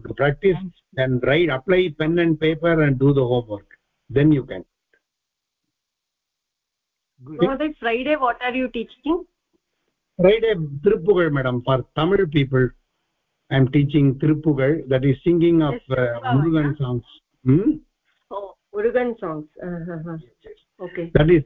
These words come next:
Speaker 1: Tiruppugal written by Arunagirinather. With, uh, yesterday we had Valli Kalyanam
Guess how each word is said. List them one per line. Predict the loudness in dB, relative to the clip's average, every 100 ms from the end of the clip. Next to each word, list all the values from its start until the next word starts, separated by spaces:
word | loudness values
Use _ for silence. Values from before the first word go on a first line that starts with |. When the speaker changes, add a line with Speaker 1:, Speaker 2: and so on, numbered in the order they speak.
| 2
Speaker 1:
Tiruppugal | 0 2 2 2 0
written | 0 2 2
by |
Arunagirinather. | 2 0 0 0 2 0 0 -2 -2 -2 -10 _ _ _ _ _
With, | 2 2 2
uh, | 0
yesterday | 2 0 0 0 2
we | 2
had | 2 0 -2
Valli | 0 0 0 -4
Kalyanam | 0 0 0 0 0